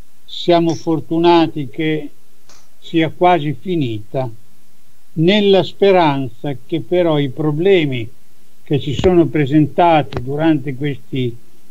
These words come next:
mesi si continuino anche nell'autunno.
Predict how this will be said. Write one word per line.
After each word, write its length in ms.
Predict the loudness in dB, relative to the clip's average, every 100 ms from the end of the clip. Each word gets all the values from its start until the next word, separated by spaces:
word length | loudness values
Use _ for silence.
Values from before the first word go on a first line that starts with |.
| -10 -2
mesi 720 | 4 6 8 6 4 4 2
si 380 | 2 2 4 2 -2 -10 -10 -10 -8
continuino 1040 | 2 4 4 2 4 4 2 0 -2 -4 0
anche 460 | 4 6 4 0 0
nell'autunno. 920 | 2 0 0 -4 -4 -4 -6 -8